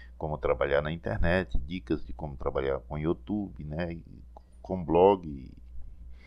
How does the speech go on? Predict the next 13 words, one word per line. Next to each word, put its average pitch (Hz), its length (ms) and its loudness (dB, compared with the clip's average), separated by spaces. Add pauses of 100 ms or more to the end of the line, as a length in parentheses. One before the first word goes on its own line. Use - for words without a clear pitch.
(260)
e 98 140 6
assim 98 460 2
sucessivamente. 98 1200 4 (960)
Então, 101 500 6 (640)
é, 76 460 6 (480)
vamos 110 440 6
para, 82 520 4 (1200)
para 85 240 8
o 76 80 6
vídeo. 101 420 2 (2000)
Eu 73 120 0
vou 80 400 2 (380)
estar - 800 2